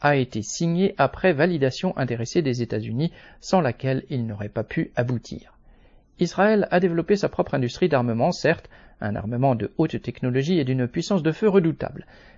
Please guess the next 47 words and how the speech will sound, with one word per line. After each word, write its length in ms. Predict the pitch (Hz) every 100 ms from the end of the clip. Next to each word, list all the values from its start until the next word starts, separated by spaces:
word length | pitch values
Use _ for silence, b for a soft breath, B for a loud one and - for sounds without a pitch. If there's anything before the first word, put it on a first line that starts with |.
| -
mais 220 | 127 196
ce 140 | 202
n'aurait 280 | 185 160 139
pas 240 | 139 143 127
été 180 | 120
possible 480 | 120 123 - 185 151
sans 160 | 135 143
les 240 | 131 117
aides 120 | 160
financières 500 | 160 151 143 - 139
permanentes 480 | - 147 123 120 160
que 80 | -
les 180 | 123 117
États-Unis 440 | 110 113 120 139
lui 120 | 113
garantissent, 560 | 110 113 123 135 208 202 B B B B
portées 380 | 190 170 208 190
à 80 | 180
trente-huit 480 | - 185 - 175
milliards 380 | 175 151 131 135
de 80 | 131
dollars 320 | 120 113 127
pour 180 | - 131
la 80 | 127
période 420 | - 127 131 127
deux 160 | 120 135
mille 180 | 143 123
dix-neuf 340 | 120 127 127
deux 120 | 101
mille 160 | 98 113
vingt-huit 480 | 120 139 - 202 - B B B
par 160 | 196 175
une 200 | 156 120
décision 500 | 123 160 123 123 175
prise 320 | - 185 143
sous 180 | - 139
la 80 | 117
présidence 500 | - 117 120 165 -
américaine 640 | 113 101 123 185 160 117
d'Obama, 600 | 156 135 120 110 135 156 B B -
alors 320 | 131 143 156
que 80 | 120
Netanyahou 800 | 123 135 123 107 98 - 170 160
était 240 | 123 - 135
déjà 260 | 110 131
Premier 340 | 151 - 127 151
ministre. 480 | 127 123 101 -